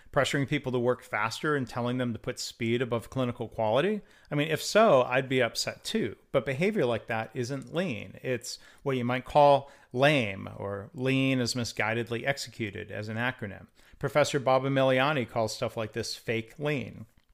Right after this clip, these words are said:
Now, Doctor Cotton and his colleagues felt disrespected, and I couldn't blame them for that. He writes about how his group of emergency physicians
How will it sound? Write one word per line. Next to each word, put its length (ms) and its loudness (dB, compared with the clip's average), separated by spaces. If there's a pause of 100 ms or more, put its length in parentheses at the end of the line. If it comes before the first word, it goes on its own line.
(580)
Now, 140 0
Doctor 300 8
Cotton 340 2
and 100 0
his 140 -2
colleagues 560 0 (360)
felt 200 6
disrespected, 1000 0
and 420 -2
I 100 -2
couldn't 280 0
blame 280 4
them 160 -4
for 160 -10
that. 260 -14 (480)
He 80 2
writes 240 4
about 180 4
how 100 4
his 120 2
group 220 0
of 120 -2
emergency 580 0
physicians 680 -4